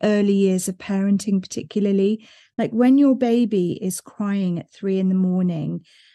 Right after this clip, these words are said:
and there's nothing you can do to stop them because they're just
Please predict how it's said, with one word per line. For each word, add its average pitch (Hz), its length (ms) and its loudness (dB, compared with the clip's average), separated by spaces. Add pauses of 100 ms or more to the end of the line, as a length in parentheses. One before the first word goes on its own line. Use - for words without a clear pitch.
(200)
and 226 160 4
there's 233 240 0
nothing 262 720 2
you 262 160 2
can 247 220 2
do 208 420 0
to 196 140 -8
stop - 480 -4
them 180 240 0
because 185 340 -6
they're 185 200 0
just 208 460 -4